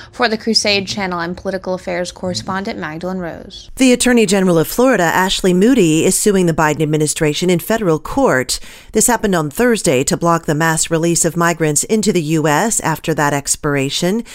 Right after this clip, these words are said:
Speaker 2: Moody is seeking a temporary restraining order to stem the expected influx, arguing that Biden's current parole policy mirrors a similar order that was struck down by a federal judge last month.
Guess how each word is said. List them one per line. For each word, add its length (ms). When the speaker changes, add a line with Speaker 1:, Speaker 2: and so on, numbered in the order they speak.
Speaker 2:
Moody 320
is 140
seeking 300
a 120
temporary 560
restraining 560
order 240
to 180
stem 280
the 120
expected 540
influx, 720
arguing 460
that 180
Biden's 480
current 420
parole 380
policy 540
mirrors 400
a 120
similar 440
order 320
that 100
was 100
struck 320
down 280
by 140
a 100
federal 420
judge 320
last 380
month. 440